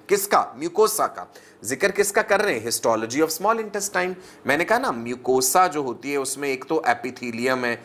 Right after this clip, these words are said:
उसके अलावा लेमिना प्रोप्रिया लेयर है। एपिथेलियम में आपने पढ़ा है स्ट्रक्चर में। Now, वहां पे क्या है? Very important,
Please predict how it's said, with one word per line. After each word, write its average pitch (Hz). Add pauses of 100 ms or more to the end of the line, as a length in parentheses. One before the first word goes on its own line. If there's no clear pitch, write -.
(240)
उसके 151
अलावा 131
लेमिना 123
प्रोप्रिया 196
लेयर 196
है। 180 (380)
एपिथेलियम 131
में 156
आपने 170
पढ़ा 170
है 190
स्ट्रक्चर 170
में। 175 (260)
Now, 143 (420)
वहां 151
पे 196
क्या 135
है? 101
Very 190
important, 107